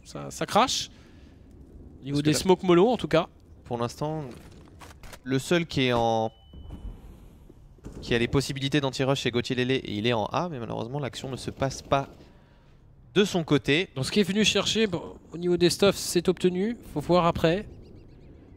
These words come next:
Speaker 1: Alors on était en quatre un, mais on est à deux doigts de repartir en cinq zéro sur ce plateau. On voit qu'il y en a qui ont déjà pris leur repère. Zivo qui se méfie de la smoke. N P K, je te dis que c'est inspiré. Ça, c'était aussi Sik et, euh, Shazam.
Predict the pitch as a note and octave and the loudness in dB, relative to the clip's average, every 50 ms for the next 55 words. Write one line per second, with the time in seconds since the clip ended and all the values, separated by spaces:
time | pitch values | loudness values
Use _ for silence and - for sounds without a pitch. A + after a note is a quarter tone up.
0 | - A2+ B2 C3+ D3+ D#3+ D#3+ - E3+ D#3+ D3+ - D#3+ - - F#3+ F#3 F3 E3 D#3 | -2 0 0 2 0 -2 -4 -2 -4 -2 0 0 -2 0 0 0 0 2 0 0
1 | D3 D3 D3 D3 C#3+ C#3+ C#3 E3 D#3+ F3 F3+ E3 D#3+ D3+ D3 D3+ - - - D#3 | 0 0 0 2 2 4 4 4 4 4 4 4 2 0 0 -2 -2 -2 -2 0
2 | D#3 D#3+ D3+ D3 C#3 C#3 C3+ - - G3+ F#3+ D#3 D#3+ F3 D#3+ D3+ E3+ F#3+ F#3 - | 0 2 2 0 0 -2 0 0 2 2 0 2 2 2 4 4 2 0 -2 -4
3 | - D3+ - D#3 D3+ - E3 D#3 - D#3+ D#3+ E3 F3+ F3 E3 D3+ C#3+ D#3 D3+ - | -8 -8 -8 -4 0 0 0 2 2 4 4 4 4 2 0 -2 -2 -4 -2 -2
4 | - E3 D#3 D#3+ E3+ D#3 - D#3+ D3+ C#3+ F3 F#3+ A3+ A3+ - - A3 G#3+ G#3+ F#3+ | -2 -2 0 0 -2 -2 -4 -6 -4 -2 0 2 2 2 2 2 2 2 4 4
5 | F3+ F#3+ F#3 - F3+ F3+ F3+ F#3+ G#3+ A#3 - - - _ - - - - - - | 4 2 2 4 6 6 6 6 4 2 0 -6 -14 _ -20 -20 -20 -20 -20 -20
6 | - - - - C3+ D3 E3 D#3+ - - - D#3+ D#3 D#3 D#3 - - E3 E3+ D#3+ | -20 -20 -16 -8 -2 -2 -2 -2 -2 -4 -6 -6 -4 -4 -6 -6 -4 -2 -2 -2
7 | - - F3 F3+ F3 - - - - _ - - - - - - - - - - | 0 2 2 2 2 0 -6 -20 -20 _ -20 -20 -20 -20 -20 -20 -20 -20 -12 -10
8 | D3 D3+ C#3+ E3 D3+ - E3+ D#3+ C3+ - - A#2 E3 F3 - - C#3+ C3 - - | -8 -2 0 0 2 2 2 2 2 0 -4 -6 -6 -4 -2 -2 -2 -2 -2 -4
9 | C3+ C3 C3 C3 A#2+ A2+ - - C#3+ C#3+ - - C#3 - - C#3+ C#3 C3 - - | -2 0 0 0 -2 -2 -4 -4 -4 -2 -4 -6 -4 -2 0 0 0 0 -2 -4
10 | D#3 D3+ C3+ - - - G#3 F#3+ - - - - D3+ D3 C#3+ C3+ C3 B2+ B2 A#2+ | -4 -4 -2 -2 -2 -2 -2 -4 -6 -10 -12 -8 -4 -2 0 0 0 -2 -2 -4
11 | A#2 A#2+ A#2 - - - E3+ E3 D#3+ F3+ F3 E3 C#3+ A#2+ G2+ | -6 -6 -4 -2 2 2 4 4 4 4 2 2 0 -4 -6